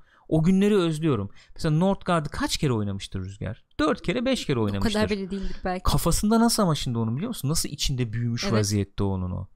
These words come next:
Speaker 1: Mesela ben küçükken hatırlıyorum Cannon Fodder oynardım,
Speaker 2: Hı hı.
Speaker 1: şey oynardım. Hiç bu kadar tüketmiyordum
Speaker 2: Ve
Speaker 1: oyun
Speaker 2: bu kadar
Speaker 1: küçükken.
Speaker 2: oyunu oynamıyorsundur.
Speaker 1: Kesinlikle bu kadar tüketmiyordum. Ama o zaman o oyunları oynadığım zaman aldığım hissiyat, keyif falan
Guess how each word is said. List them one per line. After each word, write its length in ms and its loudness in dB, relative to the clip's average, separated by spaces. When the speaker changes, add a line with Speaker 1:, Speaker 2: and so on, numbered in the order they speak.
Speaker 1:
Mesela 260 0
ben 100 0
küçükken 320 -8
hatırlıyorum 400 -4
Cannon 180 2
Fodder 320 0
oynardım, 460 0
Speaker 2:
Hı 40 0
hı. 40 0
Speaker 1:
şey 120 2
oynardım. 360 0
Hiç 260 -4
bu 260 -2
kadar 260 2
tüketmiyordum 680 -2
Speaker 2:
Ve 40 2
Speaker 1:
oyun 220 0
Speaker 2:
bu 60 -4
kadar 220 0
Speaker 1:
küçükken. 300 0
Speaker 2:
oyunu 120 0
oynamıyorsundur. 580 -2
Speaker 1:
Kesinlikle 520 2
bu 60 0
kadar 300 0
tüketmiyordum. 680 -2
Ama 200 4
o 180 2
zaman 260 0
o 220 4
oyunları 340 2
oynadığım 520 0
zaman 260 0
aldığım 480 0
hissiyat, 580 -2
keyif 280 0
falan 380 -4